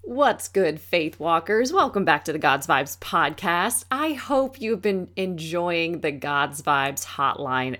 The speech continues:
episodes. These are just so fun and so powerful to hear how God shows up and how people's lives get transformed literally in a moment, right? Sometimes a miracle is just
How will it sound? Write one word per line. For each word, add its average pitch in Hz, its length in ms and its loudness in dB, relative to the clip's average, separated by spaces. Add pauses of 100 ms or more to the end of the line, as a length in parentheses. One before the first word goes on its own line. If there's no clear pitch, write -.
episodes. 165 840 -2 (460)
These 233 260 2
are 220 180 4
just 190 380 0
so 170 180 2
fun 147 460 0
and 147 260 -4
so 160 320 0
powerful 147 800 -2
to 139 320 -8
hear 208 760 2 (400)
how 208 220 4
God 202 340 2
shows 196 320 0
up 170 300 2
and 151 140 -4
how 156 180 -4
people's 165 400 -6
lives 143 500 -4
get 139 220 -4
transformed 143 640 -8
literally 262 640 -4
in 190 400 -2
a 175 140 -2
moment, 165 560 -2
right? 160 360 0
Sometimes 202 520 -4
a 151 160 -2
miracle 147 800 -2
is 170 220 -2
just 160 400 -2